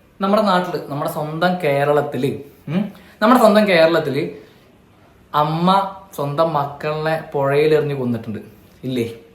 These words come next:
ഫ്ലാറ്റിൽ നിന്ന് എറിഞ്ഞു കൊന്നിട്ടുണ്ട്. അല്ലെങ്കിൽ മകൻ അമ്മനെ തലക്കടിച്ച് കൊന്നിട്ടുണ്ട്. അ-, മകള് അച്ഛനെ വെട്ടിക്കൊന്നിട്ടുണ്ട്, അച്ഛൻ മകളിനെ പീഡിപ്പിച്ചിട്ടുണ്ട്.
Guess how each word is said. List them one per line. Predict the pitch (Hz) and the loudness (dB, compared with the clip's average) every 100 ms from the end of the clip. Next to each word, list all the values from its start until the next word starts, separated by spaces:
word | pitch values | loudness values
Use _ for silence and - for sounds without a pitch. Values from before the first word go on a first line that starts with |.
| - - - - - _ _ _ - 165 | -20 -20 -20 -20 -20 _ _ _ -8 4
ഫ്ലാറ്റിൽ | 175 190 202 233 | 6 8 6 6
നിന്ന് | 226 | 6
എറിഞ്ഞു | 196 175 | 6 4
കൊന്നിട്ടുണ്ട്. | 156 139 135 113 107 - - _ _ _ _ _ - _ - | 2 0 -4 -8 -10 -16 -20 _ _ _ _ _ -20 _ -2
അല്ലെങ്കിൽ | 160 180 196 | 2 4 4
മകൻ | 180 175 170 202 226 - - | 6 6 6 6 4 -4 -4
അമ്മനെ | 147 156 175 190 214 - | -2 0 0 2 2 2
തലക്കടിച്ച് | 165 156 180 175 175 | 2 2 2 0 0
കൊന്നിട്ടുണ്ട്. | 160 127 120 113 107 - - _ _ _ _ _ _ | 0 0 -2 -8 -10 -14 -20 _ _ _ _ _ _
അ-, | 151 160 | -2 2
മകള് | 160 170 170 196 226 175 | 4 4 6 6 6 4
അച്ഛനെ | - - 214 240 | 0 2 4 4
വെട്ടിക്കൊന്നിട്ടുണ്ട്, | 214 196 175 175 160 175 | 4 2 0 0 0 -2
അച്ഛൻ | 156 147 196 | -2 -2 -4
മകളിനെ | 202 165 151 165 180 | 0 0 0 0 0
പീഡിപ്പിച്ചിട്ടുണ്ട്. | 180 143 139 135 120 110 | 0 0 -2 -4 -6 -8